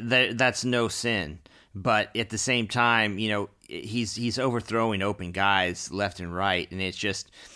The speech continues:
<sighs> it makes it hard to, uh, really,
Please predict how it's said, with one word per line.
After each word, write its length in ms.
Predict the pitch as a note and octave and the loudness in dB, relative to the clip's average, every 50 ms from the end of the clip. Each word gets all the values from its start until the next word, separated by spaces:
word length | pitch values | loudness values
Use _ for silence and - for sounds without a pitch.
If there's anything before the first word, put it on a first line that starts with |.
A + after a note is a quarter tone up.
| - - - - - - - - - _ _ _ | -20 -20 -18 -18 -20 -20 -20 -20 -20 _ _ _
<sighs> 440 | - - - - - - - - - | -4 0 2 2 2 2 0 -2 -2
it 120 | G#2 A2+ | -2 -2
makes 260 | A#2 A#2+ A#2+ A2 - | 0 0 -2 -2 -4
it 80 | A2+ - | -6 -8
hard 460 | - G2+ A2 A2+ A#2 A#2+ A#2+ A#2+ G#2 - | -6 -2 2 4 6 6 4 2 0 -2
to, 340 | - A2 G#2 G2 F#2+ F#2+ | -2 -2 -2 0 0 0
uh, 400 | F#2+ F#2 F#2 F2+ F2 F2 E2+ D#2 - | 0 2 2 2 2 2 0 -2 -4
really, 680 | - F2+ F#2+ G2+ G#2+ G#2+ G#2 G#2+ G2+ F#2 F#2 F2 - | -6 -6 -4 -2 0 0 0 0 0 -2 -2 -6 -10